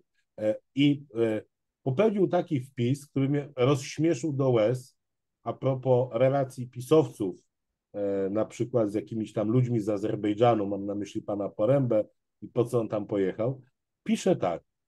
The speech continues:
w świetle tego, jak zarzuca się panu Sikorskiemu czy panu Donaldowi Tutuskowi, sprzed piętnastu lat, że spotykał się czy z Putinem, czy z Ławrowem, czy pojechał do Moskwy.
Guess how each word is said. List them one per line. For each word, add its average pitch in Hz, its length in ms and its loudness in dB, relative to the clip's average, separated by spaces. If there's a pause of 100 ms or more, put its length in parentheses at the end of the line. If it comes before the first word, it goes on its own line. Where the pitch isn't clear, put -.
(920)
w 120 60 -18
świetle 151 540 6
tego, 131 320 4
jak 131 180 2
zarzuca 127 380 0
się 123 140 -6
panu 123 240 0
Sikorskiemu 123 640 0
czy 123 140 -8
panu 113 400 -2 (200)
Donaldowi 117 480 2
Tutuskowi, 123 720 0 (460)
sprzed 143 320 0
piętnastu 151 540 2
lat, 151 200 2
że 131 180 -2
spotykał 117 540 -4
się 104 180 -4
czy 104 320 -4 (360)
z - 120 -20
Putinem, 135 560 2
czy 123 200 4
z 107 40 0
Ławrowem, 110 720 2 (200)
czy - 120 -20
pojechał 104 340 -4
do 98 120 -2
Moskwy. - 400 -8